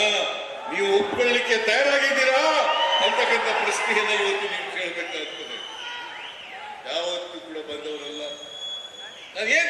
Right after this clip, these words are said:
ತಪ್ಪು ಮಾಡಿದ್ದೀನಿ? ನಿಮಗೆ ಐದು ಗ್ಯಾರಂಟಿಗಳು ಕೊಟ್ಟ ತಪ್ಪ? ಅನ್ನಭಾಗ್ಯ ಮಾಡೋದು ತಪ್ಪ? ಇಂದಿರಾ ಕ್ಯಾಂಟೀನ್ ಮಾಡೋದು ತಪ್ಪ? ಕ್ಷೀರ ಭಾಗ್ಯ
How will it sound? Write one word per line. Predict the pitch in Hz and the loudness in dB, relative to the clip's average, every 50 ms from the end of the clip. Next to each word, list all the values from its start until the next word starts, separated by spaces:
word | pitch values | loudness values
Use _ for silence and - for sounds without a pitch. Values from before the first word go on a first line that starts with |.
| - | 2
ತಪ್ಪು | 587 571 - - - | 0 0 0 0 0
ಮಾಡಿದ್ದೀನಿ? | 277 269 269 233 - 226 - - - - - - - - - - - - - - - - - - - - - - - - - - - - - - - - - - - - - - - - - - - - - - - - | 2 2 2 2 2 2 2 0 0 -2 -4 -6 -8 -10 -12 -14 -16 -16 -18 -18 -18 -20 -20 -20 -20 -20 -20 -20 -20 -20 -20 -20 -20 -20 -20 -20 -20 -20 -20 -20 -20 -20 -20 -20 -20 -20 -20 -20 -20 -20 -20 -20 -18 -12
ನಿಮಗೆ | 269 226 233 226 233 226 220 220 | -10 -6 0 2 4 4 6 4
ಐದು | - 226 214 214 | 4 2 2 2
ಗ್ಯಾರಂಟಿಗಳು | 220 226 254 254 240 226 247 254 233 233 226 | 2 4 4 2 0 0 2 2 2 2 2
ಕೊಟ್ಟ | 233 226 226 233 226 - | 0 2 2 2 0 0
ತಪ್ಪ? | 214 208 - - 214 208 214 240 254 - - - - - - - - - - - - - - - - - - - - - - - - - - - - - - | -2 -2 -2 0 0 2 2 0 0 -4 -6 -8 -8 -10 -12 -14 -14 -16 -18 -18 -18 -18 -18 -18 -18 -18 -20 -20 -20 -20 -20 -20 -20 -20 -20 -18 -10 -6 -4
ಅನ್ನಭಾಗ್ಯ | 208 240 269 269 269 262 254 - 262 247 240 | 0 2 2 4 4 4 4 6 4 4 4
ಮಾಡೋದು | 240 240 233 226 - - 226 | 4 4 4 4 4 4 4
ತಪ್ಪ? | 226 - - - 226 233 240 254 269 - - - - - - - - - - - - - - - - - - - - | 4 4 4 4 4 6 6 4 4 2 0 -2 -4 -6 -8 -8 -10 -12 -14 -14 -14 -16 -16 -16 -16 -16 -16 -12 -8
ಇಂದಿರಾ | 214 226 269 285 294 285 285 294 | -4 0 2 4 4 4 4 4
ಕ್ಯಾಂಟೀನ್ | 269 262 262 - 254 247 240 240 | 4 4 4 2 2 2 2 2
ಮಾಡೋದು | 240 240 233 - - - | 4 4 2 2 2 2
ತಪ್ಪ? | 226 220 220 226 240 226 226 240 247 240 220 226 - - - - - - - - - - - - - - | 0 0 2 2 4 4 4 6 4 4 2 2 0 -2 -4 -6 -6 -8 -10 -10 -12 -12 -12 -12 -12 -8
ಕ್ಷೀರ | - - 269 302 311 302 269 - - - - - - - 196 | -2 2 2 4 4 4 2 2 0 -2 -4 -4 -4 -2 2
ಭಾಗ್ಯ | 226 262 254 262 262 | 2 2 4 4 4